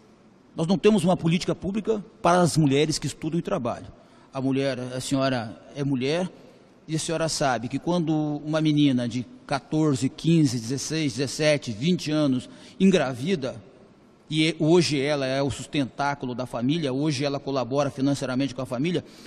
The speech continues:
a primeira coisa que ela faz é abandonar a escola ou o trabalho. Esses cimeis noturnos que nós deve-, queremos implantar, não vai ser pra mãe que vai pro bailão, não, é, professora, se me permite chamar de professora.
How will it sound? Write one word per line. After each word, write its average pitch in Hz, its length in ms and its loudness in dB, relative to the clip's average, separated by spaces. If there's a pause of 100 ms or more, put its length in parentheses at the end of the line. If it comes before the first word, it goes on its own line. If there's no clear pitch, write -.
(160)
a - 80 -4
primeira 202 380 -2
coisa 175 220 2
que - 80 -6
ela 110 160 -4
faz - 580 -8
é 160 80 0
abandonar 156 580 2
a 165 80 0
escola 185 680 -2
ou 175 80 -2
o - 20 -4
trabalho. 113 480 -4 (1080)
Esses 208 280 4
cimeis 160 340 0
noturnos 127 460 -2
que - 100 -6
nós 127 140 -2
deve-, 120 300 -6
queremos 127 420 -2
implantar, 120 680 -4 (720)
não 190 140 0
vai 208 100 4
ser 196 120 2
pra 196 120 2
mãe 175 160 4
que - 80 0
vai 175 140 4
pro 175 100 2
bailão, 170 380 2
não, 107 520 -2 (180)
é, 107 880 -6
professora, 117 580 -6 (400)
se - 60 -12
me 110 80 -6
permite 127 300 2
chamar 123 260 -2
de 117 80 -8
professora. 117 540 -10